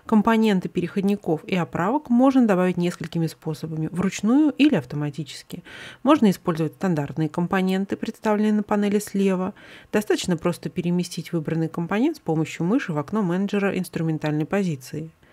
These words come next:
Или добавить переходник или оправку вместе или по отдельности, используя команды из контекстного меню списка инструментов или менеджера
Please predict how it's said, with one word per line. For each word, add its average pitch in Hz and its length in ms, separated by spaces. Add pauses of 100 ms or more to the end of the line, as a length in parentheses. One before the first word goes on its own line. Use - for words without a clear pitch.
(520)
Или 190 420 (240)
добавить 254 480
переходник 170 560 (220)
или 196 240
оправку 165 680
вместе 208 560
или 226 80
по 196 160
отдельности, 156 580
используя 180 440
команды 170 560
из 285 100
контекстного 170 580
меню 165 280
списка - 420
инструментов 160 720
или 226 120
менеджера 196 440